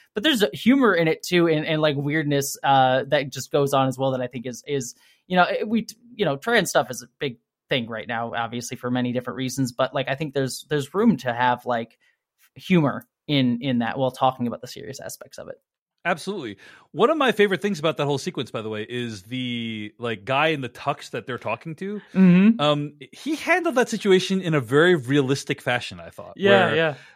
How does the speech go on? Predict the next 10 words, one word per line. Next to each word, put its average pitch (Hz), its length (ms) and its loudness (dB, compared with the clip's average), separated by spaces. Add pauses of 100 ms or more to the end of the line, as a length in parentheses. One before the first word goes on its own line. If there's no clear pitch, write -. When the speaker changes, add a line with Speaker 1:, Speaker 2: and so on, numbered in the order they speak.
Speaker 2:
uh, 135 460 2 (160)
you 156 200 0
expect, - 500 0 (160)
uh, 143 440 -2
a 139 120 -4
guy 147 260 0
to 143 140 -10
be 139 140 -2
like, 120 300 -4 (160)
"Oh, 269 240 2